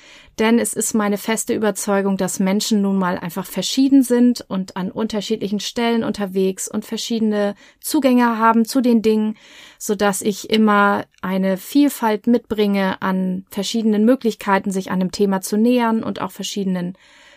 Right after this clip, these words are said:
Übungen und Inhalten, sodass für jeden und jede etwas dabei ist. Der Preis dafür ist, dass es manchmal für einige etwas unübersichtlich wird oder ja, dass es so ein bisschen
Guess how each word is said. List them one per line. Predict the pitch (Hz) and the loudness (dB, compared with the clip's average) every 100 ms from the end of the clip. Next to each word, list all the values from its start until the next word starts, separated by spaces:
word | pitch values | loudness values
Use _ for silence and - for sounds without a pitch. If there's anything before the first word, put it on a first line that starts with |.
| _ | _
Übungen | - 285 240 233 214 208 | 4 4 6 4 4 2
und | - 196 196 190 | 0 0 -2 0
Inhalten, | 254 262 240 208 202 208 196 | 4 4 6 2 2 0 -2
sodass | 190 190 196 - | -2 0 -2 0
für | 220 | -2
jeden | 196 208 226 233 - | 0 2 4 4 2
und | 190 | -4
jede | 190 190 185 - | -2 -2 -2 -6
etwas | 160 170 160 | -8 -8 -8
dabei | 160 160 151 151 | -10 -6 -4 -4
ist. | - - - - _ _ - - - _ - | -6 -10 -14 -16 _ _ -20 -20 -20 _ -4
Der | 196 | -4
Preis | - 220 285 | -2 0 0
dafür | 294 262 254 | 0 0 0
ist, | 240 - | 0 0
dass | 226 - | -2 -2
es | 202 220 | -2 0
manchmal | 208 214 - 190 | 2 0 0 -2
für | - - | -2 -6
einige | 170 175 175 - | -6 -4 -6 -8
etwas | - 170 160 | -8 -10 -10
unübersichtlich | - 240 262 269 254 240 233 254 - 202 | -6 2 4 4 2 0 -2 -4 -6 -2
wird | 220 220 220 - | 0 0 -4 -8
oder | 196 180 170 170 175 _ - - _ | -6 -4 -4 -6 -8 _ -20 -20 _
ja, | 185 170 | -6 -4
dass | 175 185 | -2 -4
es | 190 | -4
so | 208 | -2
ein | 185 | -2
bisschen | 202 - 185 180 180 | -2 0 -2 -2 -4